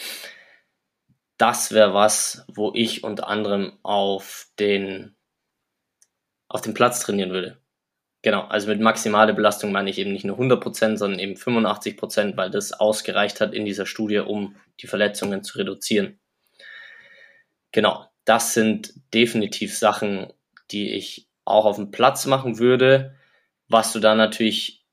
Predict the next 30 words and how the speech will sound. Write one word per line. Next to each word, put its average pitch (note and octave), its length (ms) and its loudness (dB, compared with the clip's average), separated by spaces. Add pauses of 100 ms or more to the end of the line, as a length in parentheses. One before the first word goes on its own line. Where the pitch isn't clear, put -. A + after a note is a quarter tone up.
(140)
auch C3 300 4
machen C3 300 0
kannst, C3 640 0 (320)
ist, - 640 -2 (680)
oder G2 480 -2 (160)
wenn - 200 -6
ich F#2 100 -6
das - 180 -4
jetzt, - 260 -8
äh, G2+ 300 0
so A#2+ 140 2
betrachte, G#2+ 460 2
ist - 260 -6
in, A2+ 60 -6
im, G2 480 -8 (140)
die A2 80 -8
Vorbereitung A2 640 4
natürlich G#2 420 -4
auch - 140 -4
viel G#2+ 360 -4
Teambuilding. A2 680 2
Das G2+ 140 -4
heißt, G#2 220 -2
du G#2+ 40 -6
musst G#2 180 -6
als G#2 180 -2
Mannschaft G#2+ 480 2
gesamt A2 420 0
was A2 180 2
machen. A2+ 420 0